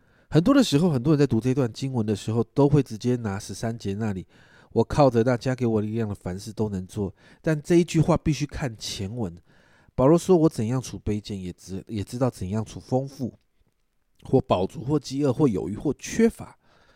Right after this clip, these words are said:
保罗说他得了一个秘诀，那个秘诀是什么？那个秘诀就是靠着那加给我们力量的神，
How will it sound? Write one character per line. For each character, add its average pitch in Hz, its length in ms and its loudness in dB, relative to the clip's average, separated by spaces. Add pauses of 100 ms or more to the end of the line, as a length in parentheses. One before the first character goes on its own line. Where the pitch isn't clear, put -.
保 107 100 -4
罗 147 80 0
说 - 120 -4
他 190 80 -2
得 113 200 -2
了 165 60 2
一 196 40 0
个 165 120 -2
秘 160 200 -6
诀， - 300 -16 (480)
那 240 320 0
个 185 140 0
秘 180 180 0
诀 101 160 -8
是 101 120 -12
什 87 160 -14
么？ - 100 -20 (500)
那 247 180 0
个 190 140 2
秘 196 180 4
诀 117 160 -2
就 156 140 0
是 - 140 -8
靠 - 480 0
着 110 180 -2
那 135 160 -4
加 151 260 -6
给 107 160 -2
我 110 160 2
们 92 240 -8
力 180 160 -2
量 135 180 0
的 90 80 -8
神， - 240 -16